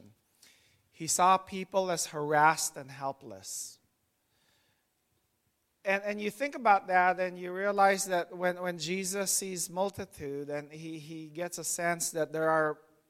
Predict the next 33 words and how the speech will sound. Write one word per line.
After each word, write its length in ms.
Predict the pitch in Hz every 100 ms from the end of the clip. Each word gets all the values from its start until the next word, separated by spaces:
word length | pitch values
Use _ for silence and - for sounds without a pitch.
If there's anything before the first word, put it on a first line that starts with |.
| _
people 480 | 220 214 - 220 208
who 140 | 190
are 100 | 175
being 240 | 160 175 175
harassed 540 | 156 156 151 156 -
and 100 | 139
helpless, 720 | 147 160 165 131 113 113 - - _ _ _ _ _ _ _ _
that, 180 | 165 190
that 180 | 202 208
actually 400 | 220 233 - 208
moved 420 | 185 202 226 202
him. 300 | 175 131 135
It 180 | 143 156
moved 300 | 170 190 180
Jesus 440 | 165 185 180 175
to 100 | -
say, 240 | 160 190 175
"Pray 360 | - - 185
therefore 520 | 175 175 175 - 185 180
to 120 | 165
the 120 | 151
Lord 260 | 156 160 165
of 80 |
the 80 | 156
harvest 460 | 151 156 156 165 -
to 60 |
send 280 | 147 165 156
more 320 | 156 156 160
laborers 520 | 151 160 160 165 156 151
into 200 | 147 156
the 80 |
harvest 400 | 139 151 170 175
field." 300 | - 104 85